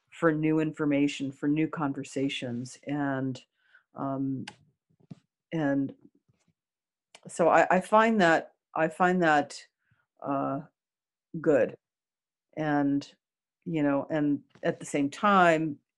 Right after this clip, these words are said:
you know, that comes, it's mixed because that's, you know, we're clearly facing a future of, you know, some degree of, you know, c-, catastrophe. But, you know, it's time,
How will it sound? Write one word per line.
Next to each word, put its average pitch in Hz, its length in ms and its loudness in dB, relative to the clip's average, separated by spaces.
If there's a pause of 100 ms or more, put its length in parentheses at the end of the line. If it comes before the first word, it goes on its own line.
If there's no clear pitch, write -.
you 165 160 -2
know, 143 140 0
that 147 300 0
comes, 160 460 -2
it's 147 200 -10
mixed 190 400 0
because 139 260 -10
that's, - 360 -6 (280)
you 156 120 -6
know, 139 140 -4
we're 143 200 -6 (220)
clearly 156 540 2 (520)
facing 170 340 2
a 143 40 -2
future 156 640 -2
of, 139 380 0 (520)
you 175 140 0
know, 143 120 0
some 170 320 0
degree 151 340 0
of, 135 180 -2 (260)
you 113 320 -6
know, 143 300 -2
c-, - 100 -4 (120)
catastrophe. 147 880 -4 (160)
But, 143 560 2 (1120)
you 202 120 -2
know, 175 280 6
it's - 300 0
time, 196 580 4